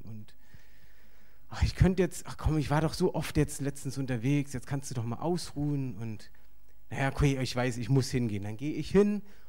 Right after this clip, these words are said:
mein Herz schlägt immer doller, immer doller. Und ich bin aufgeregt und ich weiß, oh, wenn ich jetzt Leute anquatsche, ist über-,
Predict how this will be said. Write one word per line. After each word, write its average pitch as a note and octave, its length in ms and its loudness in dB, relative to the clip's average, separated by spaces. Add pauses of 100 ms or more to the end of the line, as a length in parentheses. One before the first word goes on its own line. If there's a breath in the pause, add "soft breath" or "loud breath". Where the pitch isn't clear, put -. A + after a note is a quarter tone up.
mein A#2 200 -4
Herz G#2 300 -4
schlägt G2 320 -8
immer B2+ 240 0
doller, G2 320 -2
immer C#3 260 -2
doller. G2 320 -4 (400 soft breath)
Und G#3 140 4
ich D#3 120 2
bin D3+ 160 -4
aufgeregt G#2+ 520 -4
und B2+ 100 0
ich G#2 100 -4
weiß, A#2 320 -2
oh, A#2 240 -6
wenn A#2 120 -6
ich A#2 80 -8
jetzt - 180 -8
Leute B2+ 300 -6
anquatsche, A2+ 440 -8
ist G#2+ 120 -8
über-, C3 280 -6